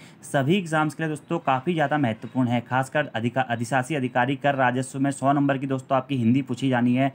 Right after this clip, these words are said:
उसमें पन्द्रह नंबर का केवल वर्णमाला वाला सेक्शन पूछा जाना है। अगर आप इस लेसन को अच्छे से कर देते हैं,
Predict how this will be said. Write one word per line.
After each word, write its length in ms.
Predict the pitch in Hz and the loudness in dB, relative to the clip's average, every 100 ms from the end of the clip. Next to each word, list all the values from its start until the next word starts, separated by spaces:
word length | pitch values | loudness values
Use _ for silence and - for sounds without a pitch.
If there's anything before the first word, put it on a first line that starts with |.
| - - - | -6 -20 -6
उसमें 260 | 143 131 175 | -4 0 0
पन्द्रह 340 | - 165 185 | 2 2 4
नंबर 260 | 180 165 160 | 2 2 0
का 140 | 170 | 0
केवल 320 | 165 160 165 165 | 0 0 2 2
वर्णमाला 560 | 139 139 147 147 160 | 4 4 4 4 4
वाला 160 | 156 151 | 4 2
सेक्शन 380 | 147 131 151 147 | 0 -2 0 0
पूछा 240 | 123 131 | -2 -2
जाना 200 | 123 117 | 0 2
है। 80 | 127 | 2
अगर 160 | 135 151 | 2 2
आप 120 | 156 | 2
इस 140 | 156 | 0
लेसन 240 | 143 147 156 | -2 0 0
को 100 | 165 | 2
अच्छे 240 | 135 175 | 0 0
से 120 | 170 | 0
कर 160 | 180 147 | 0 0
देते 240 | 135 131 | -2 -2
हैं, 260 | 139 143 | 0 2